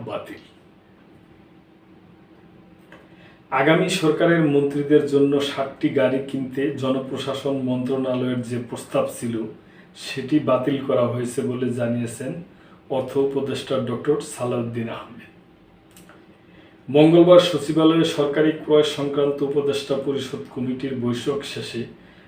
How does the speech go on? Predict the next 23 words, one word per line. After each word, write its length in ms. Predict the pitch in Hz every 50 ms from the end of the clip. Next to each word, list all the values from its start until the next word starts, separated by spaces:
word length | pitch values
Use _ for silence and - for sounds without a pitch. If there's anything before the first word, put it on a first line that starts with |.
| - -
সাংবাদিকদের 760 | - - - 135 139 143 147 147 151 139 143 143 147 139 143 - -
সঙ্গে 240 | 131 127 127 135
আলাপকালে 640 | 131 - 120 - - - - - - 127 127 135 151 - - - - -
একথা 380 | 135 123 - 120 110 - 139 151 170 175 - - 123 113
জানান 360 | 117 104 104 104 101 98 92 - -
তিনি। 180 | - - - - - - - - - - _ - - - - - - _ - _ _ - _ - - - - - - - - - - - - - - -
উপদেষ্টা 560 | - - 160 185 180 185 175 175 - - 180
বলেন, 280 | 175 170 170 170 175 175
আগামী 380 | 170 - 151 156 160 160 165 160
নির্বাচনে 580 | 156 156 156 147 151 156 156 156 151 151 156 151
দায়িত্ব 340 | 139 127 143 135 131 - - 165 -
পালনে 380 | 160 147 147 147 143 143 143 139 143
মাঠ 340 | 135 120 120 127 139 139 139 - - - - -
প্রশাসনে 580 | 143 127 - - 135 131 - 135 135 135 135 135 143 - - - - - - _ - _ _ - - - - _ -
এর 160 | 127 127 127 120
ব্যবহারের 540 | 120 131 131 131 139 135 135 135 135 127 127
জন্য 240 | 127 135 131 131 127 123 123 -
তিনশো 360 | - 165 180 175 170 - 156 151
গাড়ি 280 | 143 147 139 139 135 131 120 123
কেনার 340 | - 135 135 131 127 120 123 127 - - -
সিদ্ধান্ত 460 | - 135 120 120 120 123 120 117 113 131
নিয়েছে 420 | 117 120 120 120 117 113 - - 110
সরকার। 460 | 107 - 120 117 117 117 139 151